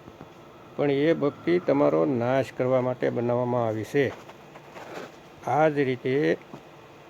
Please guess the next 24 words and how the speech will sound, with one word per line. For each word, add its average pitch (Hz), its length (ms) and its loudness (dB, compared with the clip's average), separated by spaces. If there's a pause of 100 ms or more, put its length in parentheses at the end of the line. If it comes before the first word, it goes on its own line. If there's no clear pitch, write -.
(220)
ગીતાના 139 500 0
સાતમા 143 640 -2
અધ્યાયના 120 600 -2
ચોથા 131 440 -4
શ્લોકમાં 127 500 -6
પણ 139 140 -2
કહેવાયું 131 520 -4
છે 117 280 -6 (1900)
કે 143 140 4
અગ્નિ, 147 580 4
વાયુ, 143 480 2
જલ, 143 460 2
પૃથ્વી 151 560 -2 (720)
અને 120 200 -2 (100)
આકાશ, 131 360 0 (400)
આ 113 100 -6
પાંચ 143 240 2 (120)
તત્વ 156 440 2 (120)
અને 143 220 0
મન, 131 380 0
બુદ્ધિ, 135 320 -2
અહંકાર 151 800 0
એમ 135 120 -4
આ 135 180 -4